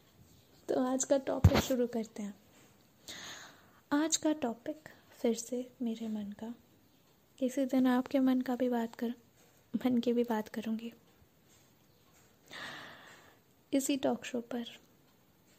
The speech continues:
पर, अ, शेयर तो करना पड़ेगा ना।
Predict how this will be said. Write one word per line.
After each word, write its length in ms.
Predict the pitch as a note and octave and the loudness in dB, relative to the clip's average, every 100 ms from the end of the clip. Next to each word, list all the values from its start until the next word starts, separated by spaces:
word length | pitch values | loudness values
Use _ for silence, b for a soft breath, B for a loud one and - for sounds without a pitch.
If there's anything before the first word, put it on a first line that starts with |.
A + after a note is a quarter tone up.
| A#3+ | -2
पर, 360 | A#3 A3+ - | 0 -2 -4
अ, 220 | A3+ G#3+ G#3 - - | -2 -2 -4 -10 -18
शेयर 340 | - - A3+ G#3+ | -8 0 2 2
तो 140 | - | 0
करना 300 | B3+ B3 B3+ | 0 2 2
पड़ेगा 380 | B3+ B3+ A#3+ C4 | 2 -2 -2 -2
ना। 220 | C4 D4 | -2 -4